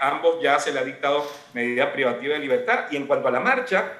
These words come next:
este es un país de trece millones de habita-, de treinta y tres,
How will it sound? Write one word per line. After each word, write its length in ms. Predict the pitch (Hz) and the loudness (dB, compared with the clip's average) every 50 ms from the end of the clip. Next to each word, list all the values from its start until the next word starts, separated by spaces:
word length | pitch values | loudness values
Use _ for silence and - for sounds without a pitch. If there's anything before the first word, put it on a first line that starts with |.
| - - - _ _ - | -18 -20 -20 _ _ -6
este 160 | 196 196 269 | 2 4 4
es 60 | 269 | 4
un 80 | 269 269 | 4 6
país 220 | 262 240 233 240 | 4 4 4 6
de 120 | 240 220 | 4 2
trece 480 | 156 - - 202 202 226 233 - 233 214 | 2 2 2 4 4 4 2 2 0 -2
millones 560 | 202 185 156 139 135 160 180 202 208 202 190 | -2 -2 -6 -6 -4 -2 -2 -2 -2 -2 -2
de 100 | 165 151 | 0 0
habita-, 460 | 139 131 131 127 - - 139 147 147 | 0 0 -2 -6 -8 -6 -6 -4 -2
de 100 | - 156 | -2 -2
treinta 340 | 151 165 165 165 165 165 151 | 0 2 2 2 2 2 0
y 140 | 135 135 135 | 0 0 0
tres, 320 | 165 180 202 220 214 - | 2 4 4 4 4 2